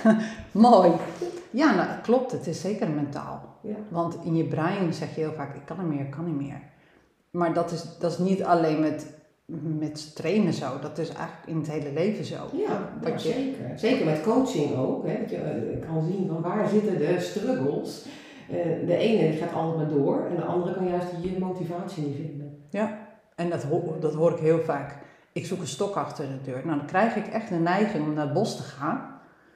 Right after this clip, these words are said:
Speaker 1: een stok te halen, achter
Speaker 2: Ja.
Speaker 1: de deur te zetten en zeggen, "I-, is
Speaker 2: Hij
Speaker 1: dit"
Speaker 2: staat er.
Speaker 1: Ja, hij staat er.
Speaker 2: Ja.
Speaker 1: Ga maar.
Speaker 2: Ja.
Speaker 1: Eh, het is, het is zo'n mentaal verhaal wat we onszelf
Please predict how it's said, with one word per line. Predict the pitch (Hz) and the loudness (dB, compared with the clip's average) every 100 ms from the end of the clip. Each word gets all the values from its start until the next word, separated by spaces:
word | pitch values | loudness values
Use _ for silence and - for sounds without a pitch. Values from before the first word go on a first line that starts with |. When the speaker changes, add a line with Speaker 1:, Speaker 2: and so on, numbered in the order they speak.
| _ - | _ -10
Speaker 1:
een | |
stok | - 233 233 | 0 2 2
te | 175 | 0
halen, | 127 123 131 170 - | -4 -6 -4 -4 -4
achter | 165 165 170 | -6 -4 -2
Speaker 2:
Ja. | |
Speaker 1:
de | 165 | 2
deur | 190 214 | 6 4
te | - | 2
zetten | 143 139 165 | -4 -4 -4
en | |
zeggen, | 160 147 - - | -4 -4 -8 -8
"I-, | 190 190 - | -8 -8 -6
is | 185 | 0
Speaker 2:
Hij | 190 | 4
Speaker 1:
dit" | 214 | 6
Speaker 2:
staat | 214 208 | 6 2
er. | 170 | 0
Speaker 1:
Ja, | 196 220 | 6 6
hij | 160 | 6
staat | 220 277 339 | 6 6 6
er. | 156 | 2
Speaker 2:
Ja. | - - | -2 -8
Speaker 1:
Ga | - 190 | -4 2
maar. | 381 247 - - 196 | 6 4 2 -4 -6
Speaker 2:
Ja. | 196 - - - _ - 190 | -8 -10 -14 -20 _ 0 2
Speaker 1:
Eh, | 220 | 4
het | 214 240 | 4 4
is, | 247 - - | 2 0 -4
het | 202 233 | 0 2
is | 214 220 | 2 2
zo'n | - 277 247 226 220 - - - - | 2 6 6 8 6 4 -4 -14 -4
mentaal | 175 190 185 233 226 247 233 220 190 - - - _ _ | 0 0 2 2 6 8 8 6 2 -4 -12 -20 _ _
verhaal | - 160 175 233 226 | -4 0 6 6 6
wat | 165 - | 4 2
we | 165 | -2
onszelf | 156 - 165 165 156 156 | -2 -2 0 2 2 0